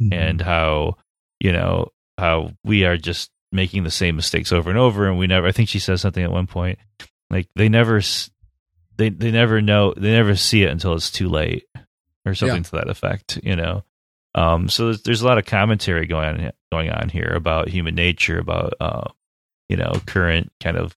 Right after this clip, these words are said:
Speaker 2: cultural and, and, uh, kind of social goings on, I guess. Um, I, I mean, there's all kinds of other, like, layers to this that, that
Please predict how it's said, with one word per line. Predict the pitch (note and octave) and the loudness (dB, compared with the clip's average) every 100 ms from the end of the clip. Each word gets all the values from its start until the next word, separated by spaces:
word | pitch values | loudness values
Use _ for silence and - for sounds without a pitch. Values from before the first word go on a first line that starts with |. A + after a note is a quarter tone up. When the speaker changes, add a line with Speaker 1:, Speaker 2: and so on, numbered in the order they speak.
| _ | _
Speaker 2:
cultural | E2+ E2+ F#2 E2 D#2+ | -2 0 2 4 4
and, | D#2+ E2 | 2 2
and, | D#2+ E2+ E2 - - - | 0 0 -2 -4 -8 -4
uh, | G1+ - - G2+ _ _ _ _ | -2 -2 -4 -6 _ _ _ _
kind | - G2 | 0 0
of | F2+ | 2
social | - F#2 - F2+ E2+ - _ _ _ _ - - _ _ _ A2+ | 2 2 2 2 0 -4 _ _ _ _ -18 -18 _ _ _ -2
goings | G#2+ F#2+ F#2+ F#2+ | 0 2 2 2
on, | F2+ F2+ F2+ | 2 0 0
I | F2+ | -2
guess. | F2+ F2 F2 - - - | 0 -2 0 0 0 -2
Um, | F2 E2+ - - | -4 -4 -6 -6
I, | C#2 - | -6 -4
I | G2+ | -4
mean, | G#2 | -2
there's | G2 A2 | 0 0
all | G2+ | 0
kinds | G2 F2+ | -4 -4
of | E2 | -6
other, | F2+ F2 E2+ | -6 -4 -6
like, | D2 F2 F2 | -8 -10 -10
layers | F#2+ G#2+ A2 F#2+ F2 - | -4 0 2 0 -4 -6
to | F#2 | -6
this | E2+ E2+ - | -6 -6 -6
that, | F#2 E2 E2 E2 | -4 -6 -6 -6
that | D#2+ | -8